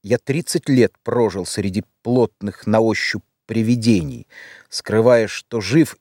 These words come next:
и действителен, но теперь, когда я попался, мне с вами стесняться нечего. По крайней мере, проверю на опыте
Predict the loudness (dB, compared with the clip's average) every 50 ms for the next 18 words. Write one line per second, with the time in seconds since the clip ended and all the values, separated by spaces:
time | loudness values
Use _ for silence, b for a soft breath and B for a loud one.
0 | _ _ -4 -4 -4 -4 -4 0 0 0 2 0 -2 -4 -2 -2 -2 0 -2 -4
1 | -4 -4 -6 -6 -6 -8 -10 -12 b b b b b b b -4 -2 -2 -2 -2
2 | -4 -6 -6 _ -4 -4 -2 -2 -4 -6 -10 -18 _ _ _ _ _ _ _ _
3 | _ _ _ _ _ _ _ _ _ _ -18 -10 -4 -4 -2 -2 -2 -2 -2 -4
4 | -4 _ _ -4 -2 0 0 -2 -4 -8 -12 -12 -14 -16 -20 _ _ _ _ _
5 | _ _ _ _ _ _ _ _ -8 -4 0 4 4 4 4 2 0 -2 0 2
6 | 2 2 2 0 -2 -4 -4 -8 -8 -8 -6 -6 -4 -2 0 2 2 2 0 -2
7 | -6 -4 -2 0 2 2 2 2 2 0 -4 -6 -6 -8 -10 -14 -16 -20 _ _
8 | _ _ _ _ _ _ _ _ _ _ -14 -8 -4 0 0 0 2 0 0 0
9 | 2 4 4 2 2 0 -4 _ _ -6 -2 -2 -2 -2 -2 -2 0 2 2 2
10 | 4 4 4 4 4 4 4 2 2 -2 -14 -12 -12 -14 -14 -14